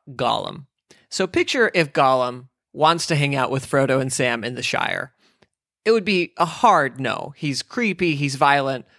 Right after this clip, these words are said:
talks to himself, almost naked, killed his cousin, eats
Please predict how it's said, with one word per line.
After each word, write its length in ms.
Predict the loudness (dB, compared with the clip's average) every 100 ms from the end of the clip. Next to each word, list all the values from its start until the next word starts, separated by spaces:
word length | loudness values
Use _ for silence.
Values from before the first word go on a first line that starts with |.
| _ -2
talks 280 | 0 0 -2
to 60 |
himself, 440 | -2 0 2 0 2
almost 340 | 2 2 0 0
naked, 420 | -4 -2 -4 -6 _ _ _
killed 240 | 0 2 2
his 140 | 0
cousin, 480 | 2 0 0 -6 -8 -2
eats 300 | -2 -2